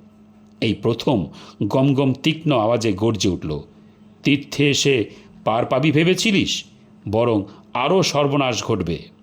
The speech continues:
সর্বনাশ যে আরও ঘনীভূত হয়েছে,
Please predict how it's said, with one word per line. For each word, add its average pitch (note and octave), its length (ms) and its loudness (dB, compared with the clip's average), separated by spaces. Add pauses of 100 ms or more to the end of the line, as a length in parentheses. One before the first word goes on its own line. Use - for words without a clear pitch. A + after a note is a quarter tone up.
(1040)
সর্বনাশ F#3 580 0
যে G#3 140 2
আরও D#3 260 0
ঘনীভূত D3 480 0
হয়েছে, G#2+ 520 -2